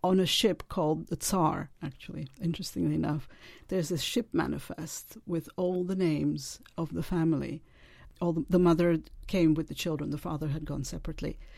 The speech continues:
So all the children are, are named there with their original Hebrew names, which they had all lost, actually,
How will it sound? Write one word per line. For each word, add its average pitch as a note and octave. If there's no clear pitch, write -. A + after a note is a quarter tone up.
So -
all G#3+
the C4+
children G3
are, E3
are D#3
named E3+
there -
with E3
their E3+
original F3+
Hebrew D#3+
names, D#3
which -
they E3
had D#3+
all F3
lost, D#3
actually, -